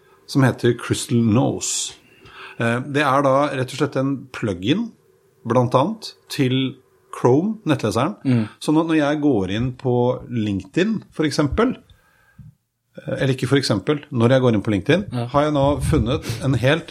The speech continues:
Speaker 1: tilfeldig profil.
Speaker 2: <laughs>
Speaker 1: Eh, så, eh, f-,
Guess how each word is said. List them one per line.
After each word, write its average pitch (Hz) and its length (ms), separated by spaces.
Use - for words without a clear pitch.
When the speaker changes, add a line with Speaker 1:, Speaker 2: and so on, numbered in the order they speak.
Speaker 1:
tilfeldig 113 680
profil. 135 280
Speaker 2:
<laughs> 113 600
Speaker 1:
Eh, 143 680
så, 185 680
eh, 147 1040
f-, - 480